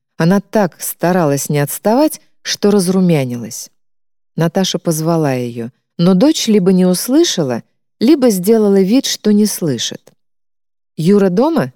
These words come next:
спросила Анфиса. «Возвращается в марте». «Как чудесно, что к тебе приехали родственники», Анфиса улыбнулась Наташиной матери.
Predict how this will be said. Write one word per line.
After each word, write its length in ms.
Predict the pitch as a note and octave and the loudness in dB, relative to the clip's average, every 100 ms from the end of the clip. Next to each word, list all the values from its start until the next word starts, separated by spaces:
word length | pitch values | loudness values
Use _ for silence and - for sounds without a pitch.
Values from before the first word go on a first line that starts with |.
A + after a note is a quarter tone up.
| _ | _
спросила 560 | - - D3+ - C#3+ C#3 | -14 -6 -6 -4 -4 -4
Анфиса. 540 | C#3 - C3 - - - _ _ _ _ _ - | -6 -6 -6 -6 -12 -16 _ _ _ _ _ -4
«Возвращается 880 | G#3+ G#3+ A3+ A3 A3+ A3 - F#3 | -2 0 0 0 0 0 0 -4
в 40 | E3 | -2
марте». 520 | D#3+ D#3 D3+ - B2+ _ _ _ _ _ _ - | -2 -2 -4 -12 -14 _ _ _ _ _ _ -4
«Как 260 | B3 D4+ | -2 -2
чудесно, 720 | - C4 G#3 A3+ A#3 F#3+ D3+ C#3+ | -2 -4 0 2 2 2 -4 -6
что 260 | - E3+ | -4 -4
к 60 | - | -4
тебе 360 | F#3 E3+ A#3+ | -4 0 0
приехали 520 | - F3+ F3+ G3+ F#3 E3+ | 0 0 0 0 0 0
родственники», 800 | F3+ F#3+ - D3+ C3 B2 A2+ - _ _ _ _ | 0 -2 -4 -8 -8 -8 -14 -16 _ _ _ _
Анфиса 480 | C3+ C3 D#3 - D3+ | -6 -2 -4 -2 -2
улыбнулась 640 | C#3 D3+ D3 F3 F#3 D#3+ | -2 -2 -2 0 0 0
Наташиной 560 | C3+ C3+ D3+ D3 D#3 D#3 | -4 -4 -2 -2 -4 -4
матери. 540 | C#3+ B2 - A#2 - | -2 -6 -8 -12 -14